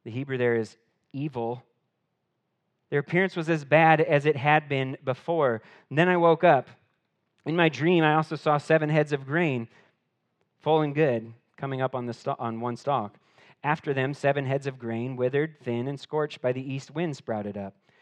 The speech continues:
The thin heads of grain swallowed the seven good ones. I told this to the magicians, but no one can tell me what it means. Nobody. So Pharaoh recounted his dreams for Joseph. We already know them. We heard him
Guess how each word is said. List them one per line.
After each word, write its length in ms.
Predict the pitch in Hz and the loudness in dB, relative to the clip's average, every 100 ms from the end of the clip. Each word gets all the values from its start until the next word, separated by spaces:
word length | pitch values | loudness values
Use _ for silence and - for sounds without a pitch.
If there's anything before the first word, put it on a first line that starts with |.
| _ _ | _ _
The 100 | 143 | -2
thin 280 | 147 185 214 | 2 2 4
heads 240 | 196 185 170 | 6 6 4
of 140 | 160 | -2
grain 300 | 147 156 160 | 2 2 2
swallowed 460 | - 160 156 165 160 | 0 2 4 2 -2
the 80 | |
seven 400 | 151 170 160 160 | 0 2 2 2
good 240 | 160 190 175 | 0 0 0
ones. 520 | 131 113 101 98 - _ _ _ _ - | -4 -6 -10 -16 -20 _ _ _ _ -10
I 80 | |
told 260 | 139 175 202 | 0 0 4
this 160 | 190 185 | 2 2
to 120 | 185 | -4
the 60 | 180 | -2
magicians, 540 | 170 196 208 190 175 | 2 2 2 0 0
but 200 | 151 185 | 0 0
no 300 | 180 180 208 | 0 4 4
one 240 | 240 247 240 | 4 0 2
can 180 | 226 | -2
tell 180 | 202 214 | 4 4
me 120 | 196 | 4
what 160 | 175 170 | 4 4
it 100 | 165 | 4
means. 420 | 156 135 117 117 _ | 0 -2 -6 -14 _
Nobody. 680 | 127 156 196 185 143 120 110 98 _ _ _ _ _ _ _ _ _ _ _ _ _ _ _ _ _ _ _ | -8 2 4 6 2 2 -8 -12 _ _ _ _ _ _ _ _ _ _ _ _ _ _ _ _ _ _ _
So 160 | - 170 | -4 4
Pharaoh 260 | 185 196 | 6 6
recounted 440 | 190 190 180 185 180 | 4 2 2 2 2
his 120 | 170 | 0
dreams 300 | 151 185 175 | 2 0 0
for 100 | 170 | -6
Joseph. 640 | 156 170 175 180 185 175 _ _ _ | 2 2 2 2 0 -2 _ _ _
We 140 | 139 175 | -2 0
already 180 | 175 | 0
know 220 | 175 160 165 | 0 -2 0
them. 200 | 170 170 | 0 0
We 120 | 165 | 0
heard 200 | 160 160 | 0 2
him 240 | 165 165 | 0 -2